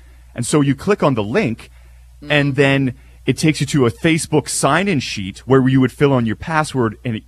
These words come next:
Speaker 1: an address and all that, and they would scam you and skim it off that. So yeah, it's happening, and it's happening in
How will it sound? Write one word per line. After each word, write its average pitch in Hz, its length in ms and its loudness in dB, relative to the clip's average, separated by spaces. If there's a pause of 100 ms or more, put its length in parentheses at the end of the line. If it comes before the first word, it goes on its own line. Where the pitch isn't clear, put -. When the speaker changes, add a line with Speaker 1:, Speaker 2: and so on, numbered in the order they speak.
(160)
Speaker 1:
an 113 120 -6
address 139 440 -2
and 110 80 -6
all 92 100 -4
that, 95 220 -2
and 110 120 -4
they 107 60 -2
would 92 140 -6
scam 156 420 -2
you 107 80 2
and 98 100 -2
skim 110 280 -4
it 101 60 0
off 90 240 0
that. 113 300 -2 (240)
So 135 180 0
yeah, 139 240 0
it's 101 120 -4
happening, 120 480 -4
and 104 80 -8
it's 117 120 -8
happening 151 360 -2
in 110 140 -6